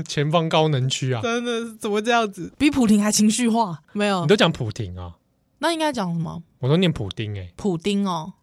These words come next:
Speaker 1: 都可以啦。
Speaker 2: 都可以吧？
Speaker 1: 你不要念普京。
Speaker 2: 普京。
Speaker 1: <laughs> 对，中国爱用普京嘛。
Speaker 2: 啊，普丁。
Speaker 1: 普丁。
Speaker 2: <laughs>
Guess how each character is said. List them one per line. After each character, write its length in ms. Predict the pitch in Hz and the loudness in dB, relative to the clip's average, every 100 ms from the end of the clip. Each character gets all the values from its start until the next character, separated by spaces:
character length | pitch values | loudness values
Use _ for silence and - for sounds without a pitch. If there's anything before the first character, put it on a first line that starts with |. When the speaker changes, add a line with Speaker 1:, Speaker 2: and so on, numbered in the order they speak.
| - | -8
Speaker 1:
都 80 | |
可 180 | 233 180 | -4 0
以 160 | 139 151 | 2 4
啦。 220 | 131 117 | 4 4
Speaker 2:
都 40 | |
可 120 | - 240 | 2 0
以 80 | |
吧？ 420 | 196 180 170 165 196 | 0 -2 -4 -10 -6
Speaker 1:
你 100 | 139 | 0
不 80 | 196 | 2
要 60 | |
念 120 | 190 190 | 2 0
普 160 | 151 123 | 0 -2
京。 340 | 120 147 147 | -2 -2 -2
Speaker 2:
普 60 | 147 - _ | -4 -10 _
京。 80 | - | -14
Speaker 1:
<laughs> 80 | - - 906 - 698 | -12 -10 -8 -8 -4
对， 100 | - | -2
中 220 | 139 170 180 | 0 2 2
国 160 | 143 | 2
爱 80 | 151 | 2
用 120 | 151 | 0
普 200 | 147 117 | -2 -6
京 280 | 104 127 120 | -6 -4 -2
嘛。 220 | 113 95 - | -4 -6 -10
Speaker 2:
啊， 80 | 214 | -8
普 220 | 208 - | -8 -4
丁。 240 | 339 262 165 - _ _ _ _ _ - | -2 -2 -4 -10 _ _ _ _ _ -6
Speaker 1:
普 120 | 175 | -6
丁。 140 | 170 | -4
Speaker 2:
<laughs> 60 | 147 | -2